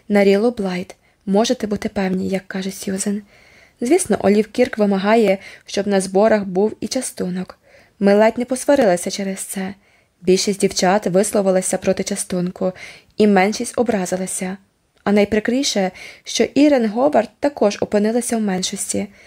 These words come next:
Тепер вона дуже холодно розмовляє зі мною, і я почуваюся геть нещасною. Цікаво, чи мамі і пані Еліот так само важко давати раду із членами їхнього осередку?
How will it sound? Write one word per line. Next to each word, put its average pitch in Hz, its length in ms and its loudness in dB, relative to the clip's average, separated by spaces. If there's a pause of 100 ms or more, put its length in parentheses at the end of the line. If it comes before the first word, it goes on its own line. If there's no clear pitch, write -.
(240)
Тепер 214 280 2
вона 220 140 2
дуже 220 220 2
холодно 202 380 0
розмовляє 202 540 -4
зі 214 120 -4
мною, 196 400 -6 (400)
і 202 100 0
я 220 120 2
почуваюся 220 680 0
геть 226 280 -2
нещасною. 202 680 -8 (420)
Цікаво, 190 480 -2 (360)
чи - 180 0
мамі 214 280 4
і - 120 0
пані 220 420 2
Еліот 214 340 2
так 226 160 -2
само 311 300 0
важко 190 400 -2
давати 190 340 2
раду 190 280 2
із - 280 -6
членами 196 400 -2
їхнього 190 460 -6
осередку? 202 600 -6